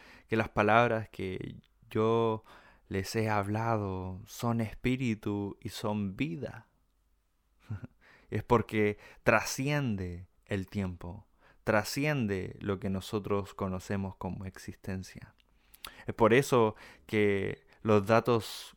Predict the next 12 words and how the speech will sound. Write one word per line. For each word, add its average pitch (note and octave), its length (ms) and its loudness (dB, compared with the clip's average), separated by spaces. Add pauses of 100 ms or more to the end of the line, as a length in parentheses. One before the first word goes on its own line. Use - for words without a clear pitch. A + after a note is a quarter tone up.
curiosos A2+ 560 4
que G#2+ 140 -6
podemos G#2 380 0
encontrar G2+ 420 -2
de G#2 100 -2
la F#2+ 120 -2
Biblia G#2+ 380 0
son G2 260 -6 (340)
tan A#2 220 4
determinantes. G2+ 1120 2 (840)
Por G#2+ 140 0
ejemplo, A2+ 840 0